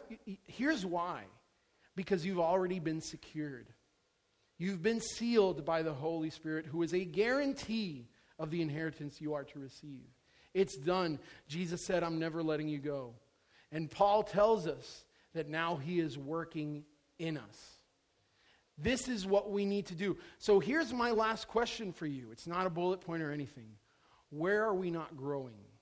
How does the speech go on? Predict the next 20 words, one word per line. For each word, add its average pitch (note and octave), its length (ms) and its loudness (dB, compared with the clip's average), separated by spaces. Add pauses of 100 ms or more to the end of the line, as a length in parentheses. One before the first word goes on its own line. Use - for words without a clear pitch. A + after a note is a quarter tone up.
(1300)
Where E3 200 0
do G#3+ 160 2
I F#3+ 100 2
need E3+ 380 0 (200)
training? C3 640 -10 (1040)
What E3 280 4
sins F3+ 720 0
have C#3+ 160 -4
I D3 160 0
brushed D#3+ 540 -2
under D#3 360 -4
the D3 120 -4
rug D3 340 -2
of C3+ 180 -4
grace C3+ 480 -8
just C#3+ 300 -10
because C3+ 340 -10
I B2 120 -8
have A#2 440 -14
grace? G#2+ 500 -20